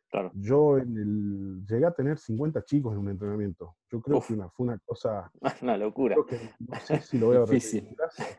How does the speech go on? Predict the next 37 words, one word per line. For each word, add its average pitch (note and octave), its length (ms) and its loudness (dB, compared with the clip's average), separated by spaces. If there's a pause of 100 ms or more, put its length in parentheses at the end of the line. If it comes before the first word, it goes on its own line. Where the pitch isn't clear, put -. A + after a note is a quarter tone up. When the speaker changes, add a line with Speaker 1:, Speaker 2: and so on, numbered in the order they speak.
Speaker 2:
por A#2+ 200 6
Dios, E3 520 2
gracias, D#3 600 2 (520)
que A#2 80 0
en C3 80 4
ese D3 160 2
momento C#3 520 4
mi A2+ 100 2
hermano C3 320 2
había B2+ 200 4
retomado A#2 760 2
a, F#2 80 -10
a G2+ 40 -2
dirigir A2 440 0
equipos C#3 460 0
porque G#2+ 200 -6
él A#2 160 0
estaba A#2 300 -2
fuera B2 300 2
de B2+ 100 4
esto. D3+ 320 -4 (300)
Y G#2 140 -6
Speaker 1:
Mm. A2 40 0
Speaker 2:
Nicolás B2 360 2
Corbalán, B2+ 380 2
que - 100 0
hoy B2 60 2
por A#2 160 -2
hoy B2 80 4
está A#2+ 140 -6
en A#2+ 80 -2
España, B2+ 380 -4
también A#2 200 -4
fue B2+ 160 -4
un G#2+ 220 0
muchacho B2 420 -2
que, F#2+ 320 -6